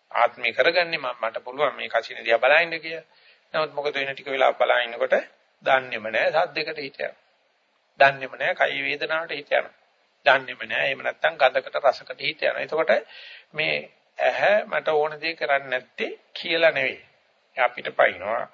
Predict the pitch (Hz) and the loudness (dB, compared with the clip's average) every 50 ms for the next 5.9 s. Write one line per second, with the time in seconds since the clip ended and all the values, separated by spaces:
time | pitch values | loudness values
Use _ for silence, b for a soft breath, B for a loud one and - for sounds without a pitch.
0 | B B B B B - 147 139 131 - 147 143 131 127 127 127 135 - - 135 | B B B B B -6 -6 -4 0 2 2 4 4 4 2 2 0 -8 -16 -16
1 | - - 151 139 139 131 - - 131 127 147 147 147 143 139 131 131 131 131 - | -10 -10 -6 -6 -6 -8 -8 -10 -6 -4 -2 -2 0 0 0 -2 0 0 0 0
2 | - - - - 143 147 147 147 147 147 147 143 143 143 143 139 139 135 135 131 | 0 -6 -6 -8 -8 -4 2 4 4 4 4 2 0 0 0 0 0 0 -2 -4
3 | - - 127 127 123 123 127 127 123 123 127 - - 147 151 151 143 139 143 139 | -2 -6 -6 -4 -4 -6 -4 -2 0 0 0 0 0 0 0 0 0 0 -4 -2
4 | 143 139 139 139 139 - 139 139 139 139 139 - 143 143 143 147 147 147 - 170 | -2 -2 -2 -2 2 2 4 4 4 0 -2 -6 -4 -2 -2 -2 -2 -2 0 2
5 | 156 131 - 135 135 - _ - 226 208 190 175 160 123 117 107 104 | 2 0 0 -6 -12 -6 _ 0 0 0 0 -2 -6 -6 -6 -8 -12